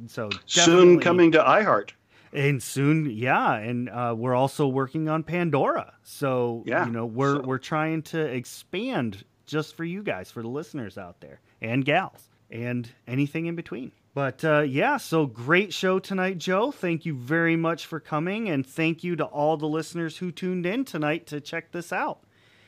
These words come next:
Speaker 1: And, uh, in, in the words of our great pilot, remember, this isn't just my Star Wars. This isn't just your Star Wars.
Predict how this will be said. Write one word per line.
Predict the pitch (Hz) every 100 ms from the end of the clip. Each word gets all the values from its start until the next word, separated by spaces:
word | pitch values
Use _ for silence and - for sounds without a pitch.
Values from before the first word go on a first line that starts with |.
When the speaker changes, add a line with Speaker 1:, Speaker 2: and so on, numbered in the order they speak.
| _
Speaker 1:
And, | 127 135 139 120
uh, | 151 143 143 135 _ _ -
in, | 143 156
in | 131 135
the | 127
words | 117 156 180 170
of | 156
our | 156 151
great | 120 - 139 165 165
pilot, | - 156 151 151 147 _ _ _ _ _ -
remember, | 143 165 151 127 - _ _
this | 123 110
isn't | 135 131 165
just | 165 175
my | 180 214 254
Star | - 131 127
Wars. | 120 120 120 - _ _
This | - 202
isn't | 269 254 247
just | 240 233
your | 233 233 208
Star | - 110 95
Wars. | 87 82 92 -